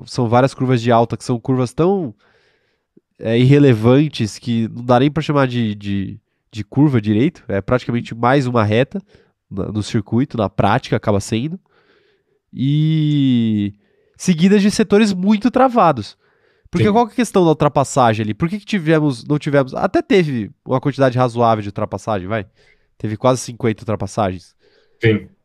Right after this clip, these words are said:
Speaker 1: Mas o problema é que fica muito difícil de você seguir o carro da frente, porque,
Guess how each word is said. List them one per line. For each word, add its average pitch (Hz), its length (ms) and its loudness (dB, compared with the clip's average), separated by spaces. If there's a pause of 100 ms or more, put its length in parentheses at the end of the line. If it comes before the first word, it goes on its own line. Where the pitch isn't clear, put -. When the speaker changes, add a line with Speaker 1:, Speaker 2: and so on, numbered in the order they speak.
(500)
Speaker 1:
Mas 135 640 0
o 151 60 -2
problema 180 480 2
é 165 60 0
que 170 120 -2
fica 180 200 -2
muito 190 200 -2
difícil 202 260 -2
de 196 60 -6
você 196 180 -2
seguir 160 240 -4
o 131 60 -2
carro 120 180 0
da 110 80 0
frente, 160 440 -2
porque, 123 400 -4